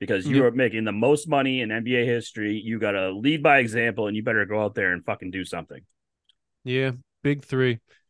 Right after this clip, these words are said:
Speaker 2: It's too bad. It's too bad. I gotta find myself a three-on-three league. I'll tell you what, Ray. Three-on-three basketball, that's the way to go. Half court.
Speaker 1: Yeah, you don't have to run. No sprinting.
Speaker 2: No. No, I don't wanna do that. I wanna play half court.
Speaker 1: Yeah.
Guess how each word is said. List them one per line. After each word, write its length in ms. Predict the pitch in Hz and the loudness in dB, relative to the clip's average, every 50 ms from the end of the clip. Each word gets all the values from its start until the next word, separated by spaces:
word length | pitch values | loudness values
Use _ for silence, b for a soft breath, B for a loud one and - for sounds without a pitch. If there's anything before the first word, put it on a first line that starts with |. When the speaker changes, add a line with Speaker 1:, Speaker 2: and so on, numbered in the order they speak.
| _ _ _ _ - | _ _ _ _ -18
Speaker 2:
It's 180 | 165 - - | -16 -16 -12
too 160 | - - 190 | -6 -4 -2
bad. 400 | 165 147 147 139 131 127 113 117 - _ _ _ 185 | 0 2 4 4 4 2 0 -2 -10 _ _ _ -16
It's 160 | 156 143 - | -14 -14 -14
too 140 | - - 156 | -10 -10 -6
bad. 240 | 131 135 131 127 127 | -4 -2 0 0 0
I 60 | 143 | 0
gotta 140 | 160 202 190 | 2 0 0
find 220 | - - 175 160 151 | 0 0 0 0 2
myself 400 | 143 139 131 - 147 135 123 - | 2 0 0 0 -2 -2 -2 -4
a 40 | 131 | -8
three-on-three 560 | - - 120 120 120 117 117 113 123 117 117 | -8 -4 -4 -2 0 -2 -2 -2 -4 -4 -4
league. 280 | 113 117 117 117 113 120 | -2 -2 -2 -2 -2 -4
I'll 60 | 113 | -6
tell 200 | - - 143 131 | -4 -2 -2 -2
you 100 | 123 120 | 0 0
what, 180 | 113 117 113 110 | 0 0 0 0
Ray. 200 | 110 113 110 107 b b b b b b | 0 -2 -2 -4 b b b b b b
Three-on-three 380 | - 185 226 240 226 185 202 185 | 2 4 6 6 6 6 6 6
basketball, 540 | 151 156 151 143 135 - 143 120 123 113 117 | 6 6 6 4 4 0 -4 -4 -2 -2 -2
that's 180 | 131 131 - | -2 -4 -2
the 80 | - 151 | 0 2
way 120 | 139 131 | 2 4
to 60 | 123 120 | 4 4
go. 160 | 120 117 110 | 2 2 2
Half 260 | 101 127 135 127 - | 2 2 0 0 0
court. 320 | - - 127 123 113 113 - _ _ _ _ _ _ _ _ _ _ _ - | -6 -6 -4 -4 -4 -4 -8 _ _ _ _ _ _ _ _ _ _ _ 0
Speaker 1:
Yeah, 120 | 214 139 | 0 0
you 100 | - - | 2 2
don't 80 | 117 120 120 120 | 0 -2 0 -2
have 80 | 107 | -4
to 60 | 98 104 | -2 2
run. 340 | 117 113 117 127 131 127 _ - | 4 4 4 4 0 -4 _ -4
No 100 | 113 113 | -2 -2
sprinting. 500 | 113 - - 117 110 107 113 120 127 151 | -2 0 0 0 2 2 2 2 2 0
Speaker 2:
No. 120 | - - _ _ _ _ _ _ _ _ b b b b b b - | 0 -4 _ _ _ _ _ _ _ _ b b b b b b 0
No, 140 | 160 139 127 | 2 4 6
I 100 | 131 147 | 6 6
don't 140 | 170 170 | 4 4
wanna 180 | 165 165 160 143 | 2 0 0 0
do 140 | 143 151 139 | 2 0 2
that. 200 | 123 113 113 120 | 2 2 2 2
I 80 | 123 | 2
wanna 200 | 135 165 180 175 | 2 2 0 -2
play 180 | - - 175 147 | -2 -2 -2 -2
half 260 | 123 139 139 127 - | -2 -2 -6 -8 -10
court. 300 | - - 143 120 110 - - _ _ _ _ | -6 -4 -4 -4 -4 -6 -12 _ _ _ _
Speaker 1:
Yeah. 180 | 156 165 - | -4 -4 -4